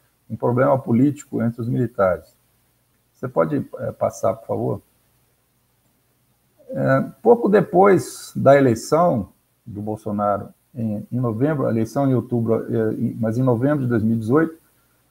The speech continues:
o general Vilas Boas emitiu um tweet que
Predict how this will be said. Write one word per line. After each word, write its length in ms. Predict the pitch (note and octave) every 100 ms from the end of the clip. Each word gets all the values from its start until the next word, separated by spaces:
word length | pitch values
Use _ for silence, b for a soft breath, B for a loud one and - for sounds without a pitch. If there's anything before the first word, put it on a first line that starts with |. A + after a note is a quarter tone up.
| _ _
o 140 | - D#3
general 480 | E3+ F3 D3+ C#3 C#3
Vilas 240 | D3 C3+
Boas 380 | A2+ C3+ D#3+ D#3+
emitiu 340 | F#3 D#3 D#3
um 80 | D#3
tweet 480 | - B2+ E3+ - A#2 -
que 460 | A#2+ A2+ G#2+ G2+